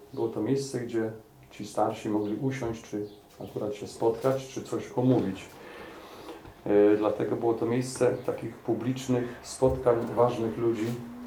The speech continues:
w danym mieście. E, inne miejsce, druga Samuela, piętnasty rozdział.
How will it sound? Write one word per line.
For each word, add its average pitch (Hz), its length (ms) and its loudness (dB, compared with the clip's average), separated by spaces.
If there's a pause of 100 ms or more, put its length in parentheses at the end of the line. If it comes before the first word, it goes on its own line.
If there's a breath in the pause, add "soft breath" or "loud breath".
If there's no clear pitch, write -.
(120)
w 104 60 -8
danym 113 260 2
mieście. 104 300 -2 (960 loud breath)
E, - 160 4
inne 131 220 6
miejsce, 127 480 4
druga 131 320 4
Samuela, 123 520 8
piętnasty 127 580 2
rozdział. 123 500 4